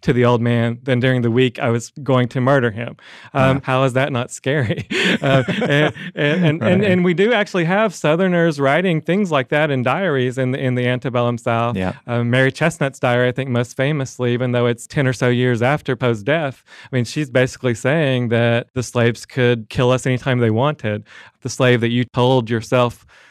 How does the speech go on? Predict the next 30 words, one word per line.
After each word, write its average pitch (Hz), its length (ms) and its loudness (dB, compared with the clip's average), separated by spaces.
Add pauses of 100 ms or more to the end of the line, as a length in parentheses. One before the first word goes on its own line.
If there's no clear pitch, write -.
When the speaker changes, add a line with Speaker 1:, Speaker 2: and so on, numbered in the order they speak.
(240)
Speaker 1:
um, 113 320 -2
Speaker 2:
Loved 139 340 -2
you. 104 180 -2 (200)
Speaker 1:
loved 139 360 0
you. 104 140 -4
Yes, 156 300 2
Speaker 2:
Yeah, - 40 0
Speaker 1:
this 127 120 -8
whole 143 160 0
Speaker 2:
right. 131 180 4
Speaker 1:
rhetoric, 147 260 2
this 131 200 -4
familial 131 640 0
affection 123 600 -4 (340)
that 151 140 0
may 147 320 4
only 143 220 4
be 127 200 2
some, 135 280 -4
a 135 100 0
story 135 440 0
that 127 100 -2
you 120 100 -4
tell 151 240 -2
yourself 113 540 -2
that 127 140 -4
doesn't 127 280 -2
actually 113 540 -2
match 113 300 -4
reality. 110 720 -2